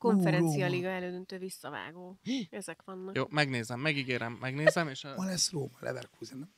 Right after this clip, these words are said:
Speaker 1: Igen, de ugye kettő nullára.
Speaker 3: következő adásban beszámolok, hogy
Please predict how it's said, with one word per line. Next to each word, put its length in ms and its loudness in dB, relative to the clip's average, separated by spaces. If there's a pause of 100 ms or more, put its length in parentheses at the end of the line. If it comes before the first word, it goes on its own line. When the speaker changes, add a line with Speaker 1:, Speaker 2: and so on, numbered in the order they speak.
(120)
Speaker 1:
Igen, 280 0
de 60 2
ugye 140 2
kettő 280 -8
nullára. 420 -8
Speaker 3:
következő 440 -2
adásban 340 -2
beszámolok, 680 -8
hogy 140 -14